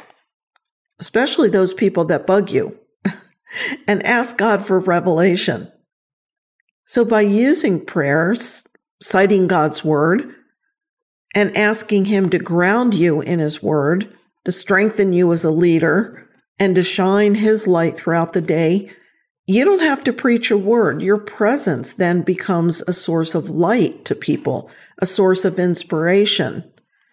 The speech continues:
of a positive interaction. Most people today are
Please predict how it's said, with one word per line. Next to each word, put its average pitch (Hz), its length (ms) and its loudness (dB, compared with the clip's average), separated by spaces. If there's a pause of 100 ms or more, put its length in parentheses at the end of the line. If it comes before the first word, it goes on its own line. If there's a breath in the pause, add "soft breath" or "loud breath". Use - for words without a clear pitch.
(260)
of 180 140 0
a 185 60 2
positive 190 640 0
interaction. 175 880 0 (880)
Most 220 380 0
people 240 300 2
today 196 500 2
are 170 260 -2